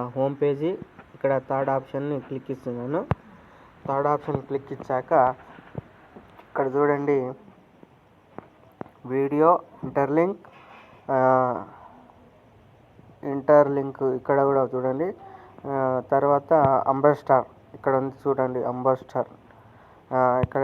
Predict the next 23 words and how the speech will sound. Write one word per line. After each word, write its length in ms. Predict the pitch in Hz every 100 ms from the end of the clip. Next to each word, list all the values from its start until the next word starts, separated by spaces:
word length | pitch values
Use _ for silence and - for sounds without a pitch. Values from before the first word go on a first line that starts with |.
| 127
దీన్ని 180 | 139 135 135
క్లిక్ 220 | 131 - 139
ఇవ్వండి. 360 | 127 123 170 311 - - - - - _ _ - - 147
దీన్ని 220 | 143 139 135
క్లిక్ 240 | 135 123 139
ఇచ్చాక 360 | 135 - 123 - 160 - _ _ _ _ _ _ _ -
ఇక్కడ 160 | - 147 135 127 139 - -
కొద్దిగా 260 | 127 131 135
స్క్రోల్ 320 | - 143 147 139
చేసి, 320 | 131 131 151 175 - - _ _ - _ _ _ - _ _ - - _ - _ _ _ - _ - - _ - - - - - - - - - - - - - 147
ఆ, 20 | 135 131
ఇక్కడ 200 | 151 139 131 139
ఓపెన్ 280 | 147 151 147
అనే 120 | 139
ఆప్షన్ 280 | 135 - 147
ఉంది 120 | 131 123
కదా, 200 | 123 160 175 - - 127
ఓపెన్ని 360 | 135 143 139 139 135
క్లిక్ 240 | 135 135
ఇస్తున్నాను. 440 | 123 131 123 131 151 - 135
ఓపెన్ 280 | 135 139 135
క్లిక్ 200 | 131 - 127
ఇచ్చాక, 320 | - 127 120